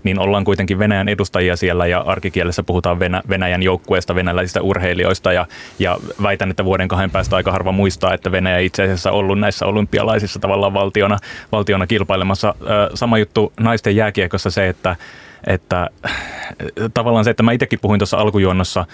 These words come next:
Suomen jääkiekkomaajoukkueesta, vaikka nimenomaan puhutaan miesten jääkiekkomaajoukkueesta, se naisten jääkiekkomaajoukkue todella nousee esiin vaan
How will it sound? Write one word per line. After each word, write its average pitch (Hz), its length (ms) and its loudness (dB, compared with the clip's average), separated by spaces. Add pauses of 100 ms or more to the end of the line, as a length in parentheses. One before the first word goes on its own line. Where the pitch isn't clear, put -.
(140)
Suomen 98 340 2
jääkiekkomaajoukkueesta, 98 1080 0
vaikka 98 280 0
nimenomaan 98 400 4
puhutaan 95 300 0
miesten 98 400 0
jääkiekkomaajoukkueesta, 101 1000 0
se 98 80 2
naisten 98 320 2
jääkiekkomaajoukkue 95 760 0
todella 95 380 0
nousee 95 360 2
esiin 92 260 -2
vaan 95 180 0